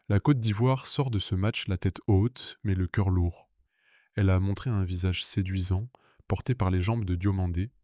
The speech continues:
et le talent d'Amad Diallo, et aurait sans doute mérité mieux. Mais le manque d'expérience sur les moments décisifs, ces instants où il faut tuer le match ou préserver l'avantage, a coûté cher. Au classement,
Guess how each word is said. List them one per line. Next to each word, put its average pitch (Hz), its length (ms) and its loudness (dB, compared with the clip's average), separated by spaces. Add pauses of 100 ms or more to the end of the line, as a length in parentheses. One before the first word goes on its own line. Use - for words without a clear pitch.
(240)
et 104 100 0
le 90 120 2
talent 104 260 2
d'Amad 104 300 2
Diallo, 95 360 0 (480)
et 107 80 4
aurait 92 200 4
sans 110 220 0
doute 127 240 -2
mérité 90 380 0
mieux. 87 240 2 (880)
Mais 95 120 4
le 90 120 6
manque 95 240 4
d'expérience 104 720 4
sur - 200 -2
les 92 80 2
moments 90 300 0
décisifs, 92 800 0 (400)
ces 92 240 2
instants 101 400 2
où 90 100 2
il 82 80 0
faut 92 140 0
tuer - 200 4
le 90 120 2
match 87 420 2 (320)
ou - 60 -2
préserver 92 440 4
l'avantage, 87 640 2 (420)
a 104 120 0
coûté 110 260 2
cher. - 400 2 (920)
Au 107 80 6
classement, 120 580 6